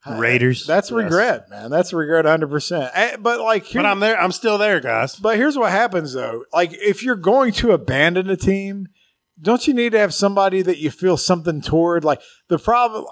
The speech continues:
Speaker 1: I went through this when the Charlotte Hornets left, 'cause that was my N B A team back in the nineties and early two thousands. But then, like, there was not another team that I really
Speaker 3: Like, caught
Speaker 1: gravitated
Speaker 3: your
Speaker 1: toward.
Speaker 3: attention, yeah.
Speaker 1: A-, and then I, so I kinda was like, "Seattle,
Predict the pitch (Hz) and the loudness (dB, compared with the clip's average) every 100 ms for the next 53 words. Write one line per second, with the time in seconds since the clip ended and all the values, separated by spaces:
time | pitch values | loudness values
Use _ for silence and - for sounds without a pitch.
0 | 160 196 240 202 160 196 185 185 - 175 | -2 0 2 0 -2 -2 0 0 0 -6
1 | 156 143 - 180 180 175 147 190 208 175 | -2 -2 0 2 4 2 0 -2 -2 -2
2 | 143 127 131 123 123 - _ _ _ _ | -6 -4 -2 -2 -4 -8 _ _ _ _
3 | - 156 165 180 156 156 156 165 151 143 | -4 0 2 2 0 0 2 2 2 4
4 | 185 185 156 143 147 147 151 139 139 180 | 2 0 -6 -2 0 0 -2 -4 -2 -2
5 | 208 160 147 131 135 156 151 143 156 156 | -2 -2 -4 -4 -2 2 2 0 0 2
6 | 202 202 156 147 135 156 185 190 175 143 | 4 2 2 -6 -4 0 0 -2 -4 -2
7 | 175 196 185 160 190 190 185 180 165 - | 2 2 0 0 0 0 2 0 0 -2
8 | - 262 240 175 151 - _ _ - 156 | -4 -4 -2 -4 -6 -12 _ _ -6 0
9 | 165 196 180 135 180 254 233 185 175 151 | 2 2 2 2 2 2 2 2 0 2
10 | 160 143 175 170 127 123 139 127 110 190 | 0 2 2 2 -2 -8 -4 -4 -2 0
11 | 214 202 196 196 170 220 196 - 233 285 | 2 0 0 0 0 2 0 2 0 2
12 | 269 214 185 175 - 185 175 233 285 180 | 2 2 2 0 -2 -2 2 2 2 2
13 | 180 | 0